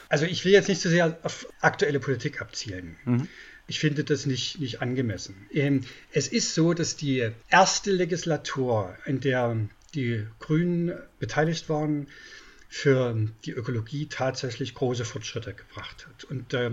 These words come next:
Speaker 1: gibt's gute Abhandlungen, gute Studien dazu, wo man sich sehr gut angucken kann, dass diese grüne Regierungsbeteiligung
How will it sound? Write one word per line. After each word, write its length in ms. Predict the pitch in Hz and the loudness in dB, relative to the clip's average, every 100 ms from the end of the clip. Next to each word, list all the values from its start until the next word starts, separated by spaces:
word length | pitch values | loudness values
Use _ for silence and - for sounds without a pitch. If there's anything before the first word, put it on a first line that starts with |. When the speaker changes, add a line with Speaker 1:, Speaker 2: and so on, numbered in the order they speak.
| 113 | -4
Speaker 1:
gibt's 580 | - 139 - - - - 269 180 | -2 -2 -2 -10 -10 -10 -14 -8
gute 600 | - 180 180 170 160 143 - - - | 0 0 4 8 8 8 2 -16 -2
Abhandlungen, 680 | 170 - 160 160 160 160 147 | 0 4 4 4 2 2 0
gute 200 | 156 147 | -2 -4
Studien 400 | - 165 170 151 | -2 0 0 2
dazu, 460 | 147 147 156 151 135 | 0 -2 -2 -2 0
wo 60 | |
man 140 | 143 135 | 0 0
sich 180 | 135 - | -2 0
sehr 140 | 143 | 0
gut 180 | 131 - | 0 -6
angucken 420 | 127 135 135 139 | -4 -4 -4 -6
kann, 360 | 123 127 123 117 - - - - - - | -4 -4 -6 -10 -14 -16 -16 -16 -8 2
dass 440 | 147 - - - - | 2 2 -2 -4 2
diese 300 | 233 247 190 | 4 6 4
grüne 580 | - 190 208 208 202 170 | 0 -2 0 0 0 0
Regierungsbeteiligung 1200 | 143 175 180 165 151 160 151 147 135 135 127 | 0 0 -2 -4 -6 0 0 2 0 0 -4